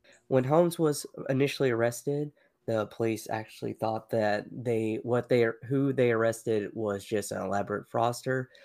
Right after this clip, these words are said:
But as evidence and investigators started coming forth with evidence that they had against this man, it became pretty clear that he was linked to multiple murders.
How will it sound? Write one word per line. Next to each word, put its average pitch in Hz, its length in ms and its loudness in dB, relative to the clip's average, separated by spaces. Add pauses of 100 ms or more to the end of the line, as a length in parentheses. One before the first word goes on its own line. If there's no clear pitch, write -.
(260)
But 110 380 6
as 107 320 -2 (100)
evidence 123 840 -2
and 101 380 0
investigators 104 800 0
started 104 320 -2
coming 107 200 -6
forth 110 360 -6
with 110 200 -8 (720)
evidence 127 440 2
that 120 120 4
they 113 120 8
had 110 180 8
against 107 320 2
this - 180 -6
man, 110 220 6
it 110 160 0
became 113 480 0 (320)
pretty 160 200 4
clear 135 280 6
that 113 180 2
he 117 140 0
was 107 140 -2
linked 104 420 0
to 107 180 2
multiple 101 460 -2
murders. 104 540 -2